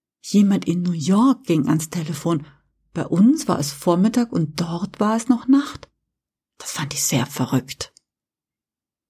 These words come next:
Sein Onkel und seine Tante besuchten ihn bald bei uns, aber er zog es vor, bei uns zu bleiben, statt nach Amerika zu gehen. Mittlerweile ging es ihm ja auch nicht schlecht hier.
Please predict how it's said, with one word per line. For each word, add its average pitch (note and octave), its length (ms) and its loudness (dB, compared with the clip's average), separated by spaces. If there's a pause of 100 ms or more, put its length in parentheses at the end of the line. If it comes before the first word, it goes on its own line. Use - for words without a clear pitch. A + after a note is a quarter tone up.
(760)
Sein D3 160 0
Onkel A#3+ 360 4
und D#3 120 0
seine D#3 280 0
Tante F3+ 360 2
besuchten E3 520 0
ihn D#3 180 2
bald D#3 240 -2
bei D#3+ 100 -2
uns, D#3+ 360 0 (560)
aber F3 260 -4
er - 120 -2
zog F3+ 200 -4
es - 140 -2
vor, D3 360 2
bei C4 160 2
uns G3+ 300 4
zu D#3+ 160 -2
bleiben, D#3 460 0
statt D3 360 -4
nach D3+ 120 -4
Amerika D#3+ 600 0
zu C#3 180 -6
gehen. D#3+ 460 -2 (1300)
Mittlerweile D#3+ 760 0
ging D3+ 200 -4
es C#3+ 160 0
ihm E3 120 2
ja E3 140 0
auch C#3 140 -8
nicht D#3 240 -4
schlecht F3+ 320 2
hier. - 300 -8